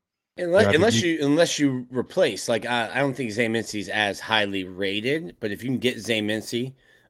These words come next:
Speaker 1: um, to commit, uh, L J McCray's, uh, Mainland Daytona Beach teammate,
Speaker 2: Yep. Yes.
Speaker 1: um, another safety, that's a guy who,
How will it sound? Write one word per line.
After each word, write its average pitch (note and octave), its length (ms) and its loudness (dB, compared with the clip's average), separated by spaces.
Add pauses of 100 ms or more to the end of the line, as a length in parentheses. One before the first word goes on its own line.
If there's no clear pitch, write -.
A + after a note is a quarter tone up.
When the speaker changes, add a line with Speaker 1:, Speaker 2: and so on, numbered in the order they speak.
Speaker 1:
um, G2 560 -2 (460)
to A#2 100 -4
commit, A2+ 460 0 (340)
uh, G2 220 -4
L A2 160 0
J A2+ 120 0
McCray's, G#2+ 800 2 (160)
uh, F#2+ 340 -8
Mainland G#2+ 540 -2
Daytona G#2 380 -4
Beach G#2+ 480 -4 (120)
teammate, C#3 520 0 (480)
Speaker 2:
Yep. G2+ 180 -2
Yes. - 20 -2
Speaker 1:
um, F#2+ 460 -4
another G2+ 320 0
safety, B2 540 2
that's A#2+ 320 -2
a A#2 40 -2
guy A2 320 4
who, G#2+ 380 2